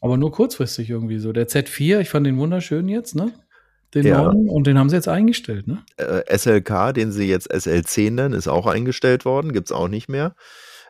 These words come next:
Speaker 2: Das ist, äh, Cabrios will keiner mehr im Augenblick. Zumindest möchte uns das die Autoindustrie weismachen.
Speaker 1: Die Zweisitzer, ja.
Speaker 2: Ja.
Speaker 1: Sechsundneunzig übrigens war, ähm,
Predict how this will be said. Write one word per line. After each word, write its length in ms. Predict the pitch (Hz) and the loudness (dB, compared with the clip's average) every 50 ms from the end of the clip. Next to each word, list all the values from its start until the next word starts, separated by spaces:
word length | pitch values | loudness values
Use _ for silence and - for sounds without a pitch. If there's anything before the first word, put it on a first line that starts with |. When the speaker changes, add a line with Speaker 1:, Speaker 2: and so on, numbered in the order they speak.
| _ _ _ | _ _ _
Speaker 2:
Das 240 | - 98 95 - - | -2 -2 -2 -4 -8
ist, 320 | - 113 - - - - | -10 -10 -8 -8 -6 -2
äh, 280 | 131 123 127 127 127 123 - | 0 2 2 2 0 -2 -4
Cabrios 520 | - 127 117 147 151 147 143 147 143 - | -2 -2 -2 0 0 0 0 0 0 0
will 120 | 139 151 160 | -2 -2 0
keiner 280 | - 120 101 98 95 | 0 0 0 0 0
mehr 180 | 92 90 87 85 | 0 0 -2 -2
im 140 | 87 87 - | -2 -2 -2
Augenblick. 500 | 76 87 90 92 87 87 85 - - - | -2 -2 -2 0 0 -2 -2 -4 -8 -10
Zumindest 500 | - 98 95 98 104 104 98 - - - | -6 -4 -2 -2 0 -2 -2 -2 -4 -2
möchte 300 | 98 98 - - - - | -2 -2 0 0 0 -2
uns 140 | 87 95 | -2 0
das 160 | - - 92 - | 0 -2 -2 -2
die 140 | - - | -2 -2
Autoindustrie 680 | - 80 90 - 104 92 87 85 80 - - - 90 87 | 0 0 0 0 -2 -2 0 -2 -4 -4 -4 -4 -2 -2
weismachen. 500 | 87 - - - - - 82 - - - _ _ _ _ _ _ _ _ _ _ _ _ _ - | 0 0 -2 -2 -4 -8 -10 -10 -12 -18 _ _ _ _ _ _ _ _ _ _ _ _ _ -10
Speaker 1:
Die 60 | 127 | -10
Zweisitzer, 680 | - - - 120 123 120 120 113 107 - - 104 107 | -8 -4 -2 -2 0 0 -2 -4 -8 -10 -12 -12 -12
ja. 240 | 107 104 104 107 110 107 _ _ - - _ _ _ - - | -12 -12 -12 -12 -14 -16 _ _ -20 -20 _ _ _ -4 0
Speaker 2:
Ja. 160 | 85 71 - - _ | 2 2 2 0 _
Speaker 1:
Sechsundneunzig 720 | - - 151 151 - 175 160 151 165 185 170 - 185 160 185 | -4 -2 -2 0 0 0 0 2 0 0 0 -2 -2 -2 -2
übrigens 500 | 180 165 160 160 156 151 151 147 - - | -2 -2 0 0 0 0 -2 -4 -6 -6
war, 760 | 147 139 135 139 135 135 131 135 139 - - 131 131 127 127 | -4 -2 -2 -2 -2 -2 -4 -4 -6 -6 -6 -4 -4 -2 -2
ähm, 440 | 127 127 123 123 123 120 120 120 | -2 -2 0 0 -2 -2 -4 -6